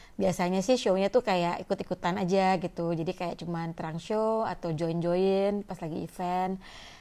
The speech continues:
kayak gitu. Tapi kemarin, eh, memberanikan diri untuk show tunggal, jadi jumlahnya ada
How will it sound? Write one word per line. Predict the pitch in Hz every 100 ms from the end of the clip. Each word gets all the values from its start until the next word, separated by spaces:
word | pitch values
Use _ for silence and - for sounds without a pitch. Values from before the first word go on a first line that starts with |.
| -
kayak | 170 165 175
gitu. | 180
Tapi | 165 165 214
kemarin, | 208 180 165 165 190 240 277 277 - - - - -
eh, | 196
memberanikan | 175 175 175 170 170 175 170
diri | 170 165 180 202 220
untuk | 208 175 160
show | -
tunggal, | 170 180 170 165 175 190
jadi | 185 165 190 202
jumlahnya | 175 180 165 165 208
ada | 196 165 170 185